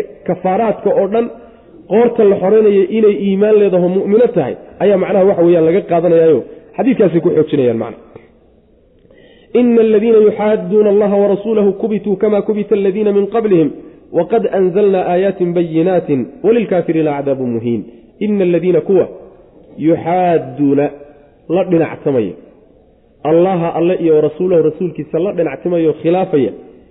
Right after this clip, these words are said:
kubituu," kuwa waa la duleeyey, "kama kubita," sidii loo dil-, duleeyey oo kale, "alladhiina," kuwii, "min qablihim," iyaga ka horreeyey.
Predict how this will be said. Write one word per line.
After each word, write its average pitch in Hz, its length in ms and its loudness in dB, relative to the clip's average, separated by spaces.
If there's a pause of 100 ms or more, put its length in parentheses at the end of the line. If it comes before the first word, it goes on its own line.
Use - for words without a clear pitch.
(320)
kubituu," 147 580 0 (880)
kuwa 185 360 2
waa 170 260 2
la 156 160 0
duleeyey, 131 600 -2 (840)
"kama 226 300 2
kubita," 202 500 -2
sidii 208 340 -6
loo 214 200 4
dil-, 196 440 -4
duleeyey 196 400 2
oo 202 160 2
kale, 127 240 -2 (380)
"alladhiina," 220 560 0
kuwii, 220 260 -4
"min 208 160 0
qablihim," 202 340 -4
iyaga 196 180 2
ka 165 140 -2
horreeyey. 117 300 -4